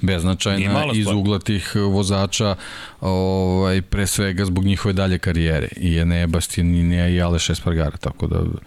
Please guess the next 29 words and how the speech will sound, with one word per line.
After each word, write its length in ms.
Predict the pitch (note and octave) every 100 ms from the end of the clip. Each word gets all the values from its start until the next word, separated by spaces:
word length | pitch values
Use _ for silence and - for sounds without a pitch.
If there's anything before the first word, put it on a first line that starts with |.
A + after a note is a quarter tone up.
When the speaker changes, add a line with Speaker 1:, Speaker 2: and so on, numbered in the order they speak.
| - - - - - - - - - F#2+ - - C#3
Speaker 1:
o, 160 | G2+
neće 320 | G#2 F#2+ - G2
oni 120 | F#2+
raditi 380 | F#2+ F#2+ E2+ F2+
za 100 | F2
Peka 300 | F#2+ E2 E2+
Banjaju, 340 | F2 F2 D#2
radit 220 | D#2+ D#2
će 120 | D#2
za 80 | E2
sebe. 260 | D#2+ E2 C#2 - - - - - - - - - - - -
Tako 320 | - F2+ -
da, 280 | D#2+ D#2+ D#2
ovaj, 760 | D2+ D#2 D#2 D#2+ D#2+ D#2+ D#2 D#2 - - -
to 200 | - F2
je 60 | F2+
ono 120 | F2+
što 140 | -
smo 140 | - F2
pričali, 340 | F#2+ D#2+ F2
jednostavno 340 | E2+ F2 F#2+ F2+
nikakve, 460 | F2+ G2 - F#2+
nikakve 440 | G#2 G#2 - - F#2
prepreke 580 | - G#2+ - G2+ - F#2
ne 120 | F#2
postoje 440 | F#2 - G2+ G2+
da 120 | F2+ F2+
oni 280 | F2+ F2+
ne, 160 | F2+